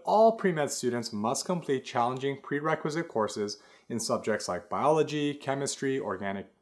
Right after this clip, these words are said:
chemistry, physics, and math, no matter which major they choose. When you're on Cornell's pre-med track, it's not just about knocking out your med school prerequisites.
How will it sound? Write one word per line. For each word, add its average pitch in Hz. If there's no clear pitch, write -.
chemistry, 151
physics, 147
and 151
math, 131
no 127
matter 139
which 123
major 110
they 92
choose. 87
When 180
you're 254
on 202
Cornell's 170
pre-med 151
track, 113
it's 160
not 330
just 226
about 160
knocking 131
out 120
your 123
med 110
school -
prerequisites. 101